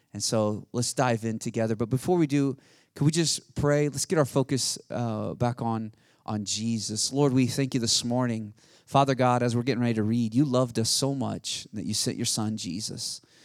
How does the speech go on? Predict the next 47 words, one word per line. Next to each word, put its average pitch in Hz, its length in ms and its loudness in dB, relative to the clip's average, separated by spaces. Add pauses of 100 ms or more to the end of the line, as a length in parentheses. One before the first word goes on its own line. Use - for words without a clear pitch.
(880)
to 147 100 4
die 160 260 8
for 120 220 4
us. - 480 4 (800)
Not 117 180 -2
just 113 220 -2
die, 117 300 4
but 107 120 0
be 107 100 -2
resurrected 110 720 2
for 87 220 -6
us, - 220 -8
that 98 100 -2
we 110 160 0
too 131 520 4 (120)
could 104 120 -6
be 104 120 -2
resurrected. 104 840 -4 (840)
And - 80 -16
Father, 139 260 6
I 170 100 6
pray 180 280 4
for 135 180 0
every 147 200 2
heart 135 340 0
and 117 100 -4
life 110 280 -2
that's - 180 -6
here 127 160 -2
this 117 260 -2
morning, 110 500 -8 (160)
regardless 143 540 4
of 127 80 -2
where 135 100 4
they're 127 140 2
at 131 220 2
on 123 100 0
their 113 140 0
journey 139 420 0
and 117 120 0
if 110 160 -4
they've 120 180 0
ever 131 220 2 (100)
even 120 260 -2
entered 127 440 -4
the 113 80 -2
journey 104 520 -4